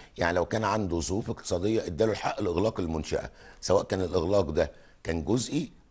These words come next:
أو إغلاق كلي، وهناخده بالتفصيل. وفي نفس الوقت إدى مقابل بقى، مش إحنا بنقول يا شباب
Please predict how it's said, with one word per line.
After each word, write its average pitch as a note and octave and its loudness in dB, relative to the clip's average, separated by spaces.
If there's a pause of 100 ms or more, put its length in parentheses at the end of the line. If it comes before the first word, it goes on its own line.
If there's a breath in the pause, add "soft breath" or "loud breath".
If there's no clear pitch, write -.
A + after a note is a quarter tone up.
أو G#2 6
إغلاق F#2+ 0 (100)
كلي، B2 0
وهناخده F#2+ 0
بالتفصيل. E2 -4 (420 soft breath)
وفي - -2
نفس C3+ 4
الوقت A2 2
إدى A#2 2
مقابل A2+ 8
بقى، F#2+ 4 (320 loud breath)
مش - -4
إحنا C3 0
بنقول G2+ 0
يا E2+ 0
شباب D2 -4